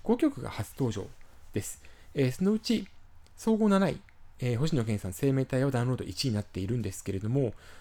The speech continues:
その他ですね、えー、アイエヌアイモーメント、ダウンロードが三位、総合四十九位、えー、アイエムピークルージン、ダウンロード六位、総合五十三位、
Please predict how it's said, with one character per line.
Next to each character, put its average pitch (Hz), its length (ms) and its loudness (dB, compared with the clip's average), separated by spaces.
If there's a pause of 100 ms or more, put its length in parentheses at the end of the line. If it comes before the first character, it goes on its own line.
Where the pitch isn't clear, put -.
(120)
そ - 160 -4
の 247 80 2
他 107 260 -4
で 92 80 -4
す - 140 -10
ね、 95 320 -4 (400)
え 107 480 2
ー、 - 40 -2
ア 143 60 4
イ 180 120 4
エ 196 40 4
ヌ 202 100 2
ア 185 40 4
イ 120 80 2
モ 143 160 4
ー - 20 6
メ 120 120 4
ン 92 40 -4
ト、 - 300 -8
ダ 135 100 2
ウ 151 40 2
ン - 20 2
ロ 170 80 4
ー - 20 2
ド - 80 -2
が - 80 -6
三 131 280 -2
位、 95 40 -6
総 - 140 -2
合 120 180 0
四 156 240 4
十 - 260 -6
九 135 220 2
位、 - 140 -4 (920)
え 104 280 2
ー、 - 40 -2
ア 139 60 6
イ 180 80 6
エ 190 60 6
ム 185 120 2
ピ 143 180 4
ー - 100 -4
ク - 120 0
ル 196 100 6
ー - 20 4
ジ 117 140 0
ン、 - 80 -10 (220)
ダ 139 140 2
ウ 160 60 4
ン - 20 4
ロ 156 60 4
ー - 20 0
ド 107 80 -4
六 95 260 -4
位、 113 60 2
総 135 200 -2
合 131 100 -4
五 104 180 -4
十 180 240 0
三 165 320 0
位、 - 80 -6